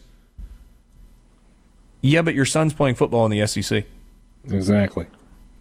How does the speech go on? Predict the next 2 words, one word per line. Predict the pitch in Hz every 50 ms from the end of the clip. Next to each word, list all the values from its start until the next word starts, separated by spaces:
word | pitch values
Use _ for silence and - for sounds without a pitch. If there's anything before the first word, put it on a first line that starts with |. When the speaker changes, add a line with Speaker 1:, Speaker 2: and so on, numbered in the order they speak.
| - - - - - - _ _ - - - - - _ _ _ _ _ _ _ _ _ _ _ _ _ _ _ _ _ _ _ _ _ _ _ _ _ _ _ _ _ _ _ _ _ _ _ _ _ _ _ _ _ _ _ _ _ _ _ _ _ _ _ _ _ _ _ _ _ _ _ _ _ _ _ -
Speaker 1:
Which | 208 285 294 -
is, | 320 302 226 147 123 - -